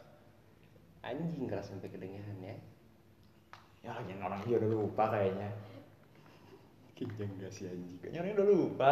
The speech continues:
Speaker 2: Vin. Itu
Speaker 1: Iya.
Speaker 2: udah lama kejadiannya, udah, berarti udah berapa tahun lalu?
Speaker 1: Ternyata gua kelas berapa ya? Dua kayaknya.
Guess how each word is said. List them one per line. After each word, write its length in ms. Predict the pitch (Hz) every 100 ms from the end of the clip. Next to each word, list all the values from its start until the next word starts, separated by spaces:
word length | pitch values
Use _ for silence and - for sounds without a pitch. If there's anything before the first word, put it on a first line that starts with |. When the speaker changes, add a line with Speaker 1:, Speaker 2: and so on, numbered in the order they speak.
| 147
Speaker 2:
Vin. 200 | 160 180 - -
Itu 100 | 202
Speaker 1:
Iya. 60 |
Speaker 2:
udah 120 | 165 113
lama 340 | 120 160 151 143
kejadiannya, 480 | 120 95 92 127 123
udah, 160 | 110
berarti 220 | 104 113 165
udah 100 | 135
berapa 140 | 117 107
tahun 160 | 107
lalu? 240 | 101 95 85 - - - - - - - - - - - - - - - - - - - - -
Speaker 1:
Ternyata 180 | - 165
gua 100 | 254 233
kelas 140 | 175
berapa 240 | - 320 -
ya? 160 | - - - - - - - - - - - - - - - - -
Dua 260 | 90 87 101 110
kayaknya. 280 | - 85 107